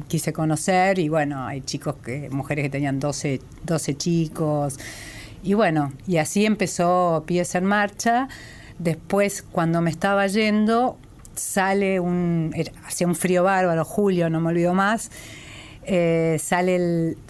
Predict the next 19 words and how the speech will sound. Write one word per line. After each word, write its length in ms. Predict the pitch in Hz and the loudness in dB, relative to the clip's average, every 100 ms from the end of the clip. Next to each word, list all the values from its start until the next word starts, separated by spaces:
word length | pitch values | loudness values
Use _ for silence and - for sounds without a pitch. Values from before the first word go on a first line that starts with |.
| - | -6
eh, 220 | 185 160 | -2 0
una 280 | 160 185 180 | 2 2 2
maestra 680 | 180 202 202 - - 208 220 | 2 2 0 -2 0 0 0
que 160 | 175 | -2
nos 340 | 160 156 147 156 | 0 0 0 0
había 180 | 165 175 | 2 2
visto 300 | 175 - 175 | 0 -2 -2
trabajar 500 | 175 170 - 208 180 | 0 -2 0 0 -2
y 60 | |
que 60 | 160 | -4
estaba 280 | - 170 160 | -4 -2 -2
sorprendida 760 | - 165 175 170 185 185 180 | -2 -4 -2 0 2 2 0
por 200 | 175 151 | -2 -4
este 260 | 151 - 156 | -4 -4 -4
proyecto 440 | 151 160 165 - | -2 -2 -2 -4
de 80 | 165 | -2
Pies 280 | 175 175 185 | 0 -2 0
en 120 | 185 | 0
Marcha 500 | 196 196 - 220 | 0 0 0 0